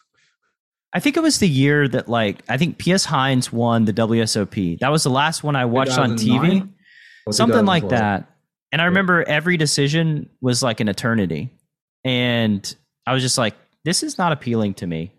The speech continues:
Speaker 1: I, I quit. I'm not watching
Speaker 2: I
Speaker 1: this."
Speaker 2: used, I used to love watching all the World Series coverage. And then I, especially the Final Table, but I stopped watching the Final Table 'cause I don't like watching the, the long live stream, and they don't seem to cut it out into a highlight video anymore. I used to
Speaker 1: Mm-hmm.
Speaker 2: like watching it by,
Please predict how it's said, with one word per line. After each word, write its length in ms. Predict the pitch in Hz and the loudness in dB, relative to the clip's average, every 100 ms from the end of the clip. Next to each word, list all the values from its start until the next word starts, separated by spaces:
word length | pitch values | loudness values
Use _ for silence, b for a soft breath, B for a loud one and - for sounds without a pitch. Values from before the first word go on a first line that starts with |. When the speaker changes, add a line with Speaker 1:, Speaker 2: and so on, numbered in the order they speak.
| _ - | _ -6
Speaker 1:
I, 180 | 143 139 | -4 -4
I 120 | 127 127 | -6 -6
quit. 320 | - 92 71 | -4 -6 -4
I'm 120 | 95 | -6
not 140 | 113 73 | -4 -2
watching 280 | 92 - 107 | -4 -4 -2
Speaker 2:
I 40 | |
Speaker 1:
this." 160 | 135 131 | -2 -2
Speaker 2:
used, 100 | 143 | -2
I 20 | |
used 140 | 147 | -2
to 80 | 147 | -2
love 340 | 127 123 131 120 | -2 0 -2 -2
watching 520 | 127 - 113 104 107 127 | -4 -4 -4 -4 -6 -6
all 240 | 139 131 131 | -2 0 0
the 80 | 117 | -2
World 240 | 117 110 | -4 -4
Series 220 | 120 107 | -6 -6
coverage. 520 | 101 104 95 92 - - _ _ _ | -6 -8 -8 -10 -12 -20 _ _ _
And 140 | - 113 | -4 -2
then 100 | 131 | 0
I, 60 | 131 131 | -2 -4
especially 400 | 127 - 143 139 | -6 -4 -2 -2
the 60 | 131 | -4
Final 200 | 131 113 | -4 -4
Table, 180 | 117 107 | -4 -2
but 100 | 110 | -4
I 40 | |
stopped 320 | - - 151 | -4 -6 -4
watching 280 | 147 147 147 | -6 -8 -8
the 80 | 127 | -6
Final 220 | 131 123 | -4 -4
Table 180 | 127 107 | -2 -4
'cause 160 | 107 | -2
I 20 | 120 | -2
don't 220 | 147 135 | -2 -2
like 140 | 135 | -4
watching 360 | 127 127 - 113 | -4 -6 -6 -6
the, 260 | 110 95 - _ _ - | -4 -6 -10 _ _ -4
the 60 | |
long 560 | 107 117 120 117 110 101 | -2 0 0 -2 -2 -4
live 240 | 107 120 | -4 -4
stream, 240 | 123 143 139 | -4 -4 -2
and 100 | 113 | -2
they 40 | |
don't 180 | 120 131 | -2 -2
seem 160 | 131 | -2
to 60 | 117 | -4
cut 160 | - 117 | -2 -2
it 80 | 113 | -2
out 180 | 110 | -6
into 180 | 120 - | -6 -8
a 20 | |
highlight 340 | 92 110 113 127 | -4 -2 -2 -4
video 320 | 117 123 120 | -4 -2 -2
anymore. 380 | 120 123 139 - B - | -2 -4 -6 -10 B -4
I 40 | |
used 120 | 131 117 | 0 2
to 40 | |
Speaker 1:
Mm-hmm. 60 | 110 | 0
Speaker 2:
like 40 | 101 | 0
watching 280 | 131 - 117 | -4 -6 -8
it 200 | 107 - | -10 -12
by, 220 | 113 113 | -10 -10